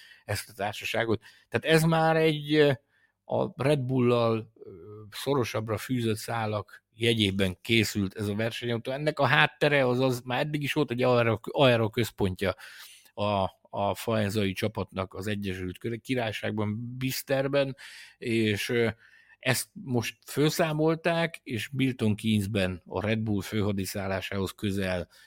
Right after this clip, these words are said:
nyitottak egy, ö, egy, egy, ö, komplexumot, ahol aerodinamikai munka folyik a, az anyacsapat, ö, és a Red Bull Technologyhoz közel,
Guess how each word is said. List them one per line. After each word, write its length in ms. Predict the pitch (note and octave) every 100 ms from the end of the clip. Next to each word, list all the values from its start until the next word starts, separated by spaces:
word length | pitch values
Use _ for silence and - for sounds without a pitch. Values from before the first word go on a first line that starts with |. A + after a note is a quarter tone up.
| _
nyitottak 560 | G#2+ G#2 F#2+ - F#2+ F#2
egy, 340 | F2 G2+ G2
ö, 120 | F#2 F2 _
egy, 340 | F#2+ F#2+ - B1
egy, 400 | G#2 F#2 - G#2+
ö, 140 | G2+ F#2+
komplexumot, 760 | - A#2+ G#2+ G2+ - G#2 F#2+ F#2
ahol 460 | G#2 F2+ F#2+ F#2+ F2+ - -
aerodinamikai 960 | - G2 F2+ F2+ G2 F#2+ F#2 F2+ F#2 F#2
munka 340 | G2 F#2+ F2
folyik 340 | E2+ G2+ F#2 -
a, 260 | F2 - _
az 140 | -
anyacsapat, 760 | G2 G2 F#2 - F#2+ - F2+ - - - - _
ö, 460 | - G2+ G2+ G2+ G2 -
és 180 | - F#2
a 60 | F2
Red 180 | F#2+
Bull 220 | F#2 F#2 F2+
Technologyhoz 1200 | F#2+ - G2 F#2+ F#2 F#2+ F2 - G#2+ G2 - - _ _
közel, 600 | - C3 C3 C#3 C#3 B2+